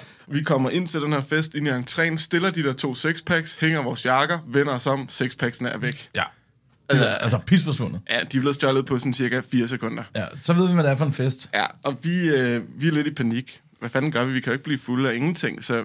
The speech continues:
Speaker 1: så, så først så går vi lige ind og siger hej til folk.
Speaker 2: Vi træder ind i stuen, og der sidder der den her, øh, klassiske lædersofa
Speaker 1: Mm.
Speaker 2: med, øh, hver anden er, øh, s-, øh, søde, yndige blondiner,
Speaker 1: Ja.
Speaker 2: og de andre, hver anden er, øh, skotjakke, "Jeg smadrer dig, hvis du kigger forkert på mig",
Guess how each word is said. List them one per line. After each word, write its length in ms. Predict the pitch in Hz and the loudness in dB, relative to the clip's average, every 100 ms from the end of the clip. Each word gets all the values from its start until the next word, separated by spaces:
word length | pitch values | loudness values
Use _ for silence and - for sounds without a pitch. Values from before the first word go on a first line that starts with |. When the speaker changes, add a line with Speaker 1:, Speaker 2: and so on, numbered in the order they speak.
| - | -4
Speaker 1:
så, 380 | - 123 120 113 - | -4 -2 -2 -4 -6
så 160 | - 117 | -6 0
først 220 | 190 196 | 2 2
så 80 | 175 | 0
går 140 | 143 | 0
vi 80 | 123 | 2
lige 80 | 135 | 0
ind 80 | |
og 60 | - | 0
siger 140 | 92 | -4
hej 120 | 120 147 | -2 -2
til 120 | 156 | -2
folk. 360 | 175 143 - - | -2 -2 -6 -10
Speaker 2:
Vi 140 | 131 135 | 0 2
træder 260 | - 151 139 | 2 0 0
ind 140 | 190 196 | 0 2
i 40 | |
stuen, 360 | 165 156 160 165 | 2 2 2 2
og 60 | |
der 60 | 147 | 0
sidder 260 | - 170 | 0 0
der 120 | 151 143 | 0 0
den 160 | 151 | 0
her, 220 | 151 147 - | 2 0 0
øh, 260 | 123 120 107 | 0 0 -2
klassiske 600 | - 135 151 151 156 147 | -2 0 0 0 -4 -4
lædersofa 840 | 123 135 151 147 147 131 113 110 107 _ _ - | 0 0 0 -4 -2 -2 -2 -4 -6 _ _ -10
Speaker 1:
Mm. 220 | 127 117 98 | -6 -6 -4
Speaker 2:
med, 320 | 131 139 127 - | 2 4 4 0
øh, 520 | 127 117 110 98 92 - | 0 0 0 0 -2 -6
hver 200 | 110 123 - | -2 -2 2
anden 460 | 135 156 208 208 - _ | 2 4 4 2 -2 _
er, 300 | 131 123 117 - | 0 2 0 0
øh, 240 | 123 110 101 | 0 0 0
s-, 140 | - 113 | -4 -4
øh, 140 | 104 | -4
søde, 380 | - 180 220 180 | 0 2 2 4
yndige 400 | 165 175 190 175 | 6 6 4 2
blondiner, 560 | 147 127 139 147 185 175 _ _ - | 2 2 2 4 2 0 _ _ -10
Speaker 1:
Ja. 140 | - | -8
Speaker 2:
og 240 | - 135 123 | 0 0 2
de 100 | 135 | 2
andre, 260 | 131 160 160 | 2 2 2
hver 180 | 151 127 | 0 2
anden 340 | 123 127 156 139 | 2 2 0 0
er, 340 | 120 95 107 | -2 0 0
øh, 80 | 101 | 0
skotjakke, 720 | - 143 156 165 151 143 131 | 0 0 0 0 0 0 0
"Jeg 140 | 123 | 0
smadrer 500 | 113 - 127 131 147 | 0 2 2 4 4
dig, 120 | 143 131 | 2 2
hvis 200 | 131 127 | 0 0
du 80 | |
kigger 280 | 123 127 120 | -2 0 -2
forkert 380 | 113 110 123 107 | -2 -2 -2 -2
på 100 | 113 | -2
mig", 160 | 107 | -2